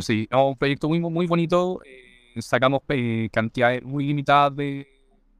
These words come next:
de botella. Eh, entonces, la verdad, las cosas que a nosotros no nos interesa hacer un proyecto con un volumen gigantesco, no es la idea. Eh, lo que nos interesa es poder generar, eh,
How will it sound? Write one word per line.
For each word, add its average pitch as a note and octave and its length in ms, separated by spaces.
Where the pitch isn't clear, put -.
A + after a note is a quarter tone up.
de C#3 60
botella. C3+ 460
Eh, A2 760
entonces, - 320
la A#2 80
verdad, A#2 220
las A#2+ 80
cosas B2+ 200
que B2 60
a - 20
nosotros B2 240
no B2 80
nos B2+ 140
interesa B2 360
hacer C3 180
un B2+ 280
proyecto A#2 340
con B2 120
un A#2+ 100
volumen B2 300
gigantesco, D3 920
no C3 100
es C3 80
la B2+ 80
idea. C3 420
Eh, A2+ 580
lo A2 100
que A2+ 120
nos A2+ 120
interesa B2 540
es B2+ 80
poder B2+ 240
generar, C3 600
eh, C3+ 40